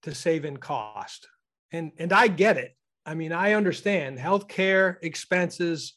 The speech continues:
are enormous, and, and you look at an Advantage plan and realize, "Wow, I can really save some money." I can, this is gonna, if, particularly if you're not a huge consumer of healthcare, if you're reasonably healthy, you're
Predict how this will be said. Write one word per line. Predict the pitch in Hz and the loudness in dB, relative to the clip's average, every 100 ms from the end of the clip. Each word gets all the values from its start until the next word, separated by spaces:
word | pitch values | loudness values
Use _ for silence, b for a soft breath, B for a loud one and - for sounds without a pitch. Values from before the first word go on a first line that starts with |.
| _ | _
are | 156 147 151 139 - | -4 -2 -2 -4 -10
enormous, | 135 156 202 240 - - _ b b b b b _ | -12 -2 0 0 -4 -16 _ b b b b b _
and, | 151 143 139 139 139 139 143 _ _ _ _ _ _ | -6 -6 -6 -8 -10 -12 -14 _ _ _ _ _ _
and | 160 156 | -8 -6
you | 156 | -2
look | 185 185 | 0 2
at | 175 | 2
an | 165 | 2
Advantage | 151 156 185 208 196 | 2 2 2 2 0
plan | 202 202 214 180 | 2 2 2 -2
and | 143 | 0
realize, | 160 170 170 170 165 139 | 2 4 6 6 4 -2
"Wow, | 151 170 143 | 2 2 2
I | 135 | -2
can | 165 175 160 | -2 -4 -2
really | 190 311 190 143 147 - | -2 0 0 0 -6 -12
save | - 175 175 165 | -4 0 0 0
some | 175 160 | -6 -4
money." | 151 240 123 104 | -4 -4 -6 -10
I | 147 | -14
can, | 165 156 | -12 -6
this | 160 226 | -4 -4
is | 269 | -4
gonna, | 208 190 | -2 0
if, | 170 160 170 | 0 -4 -8
particularly | 156 180 370 370 277 196 | -8 -2 -2 0 2 4
if | 175 | 2
you're | 185 170 160 | 4 2 2
not | 160 180 185 | 0 0 2
a | 151 | 0
huge | - - 208 175 - | -2 -2 0 0 -4
consumer | 156 139 - - 233 208 156 | -8 -8 -8 -2 0 2 2
of | 143 | -2
healthcare, | 147 226 - - 107 117 | -2 -2 -2 -10 -12 -12
if | - | -8
you're | 156 | -8
reasonably | 147 190 220 214 175 160 | -2 2 4 4 4 2
healthy, | 143 180 226 233 247 226 B B B | 2 2 2 0 -6 -6 B B B
you're | 147 139 | -8 -6